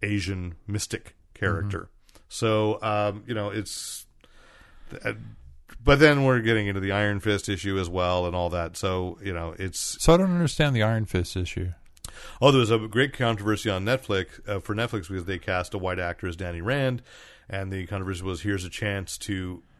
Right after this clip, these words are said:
Speaker 1: and again, I, I, I can't get into it because
Speaker 2: But
Speaker 1: I
Speaker 2: Danny Rand was white in the comics, right?
Speaker 1: Right, but what they're saying, you know, what the,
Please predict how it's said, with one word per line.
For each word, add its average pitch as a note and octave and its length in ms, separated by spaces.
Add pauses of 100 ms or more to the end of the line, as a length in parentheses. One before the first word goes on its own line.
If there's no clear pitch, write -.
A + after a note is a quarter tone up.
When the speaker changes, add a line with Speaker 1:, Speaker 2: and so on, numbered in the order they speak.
(100)
Speaker 1:
and G2+ 140
again, B2 380 (520)
I, G#2+ 60
I, A2+ 500
I A#2 80
can't D#3 280
get D3+ 120
into D3+ 240
it F2 100
because A#2 360
Speaker 2:
But C3 200
Speaker 1:
I A2+ 80 (120)
Speaker 2:
Danny C#3+ 260
Rand C3+ 320
was G#2 200 (480)
white A#2 280
in A#2+ 120
the A2 60
comics, C3 500
right? B2+ 280
Speaker 1:
Right, G#2 760
but A2 80
what G#2+ 220
they're A2 120
saying, A#2+ 880
you A#2 100
know, G2+ 180
what G#2 280
the, G#2+ 240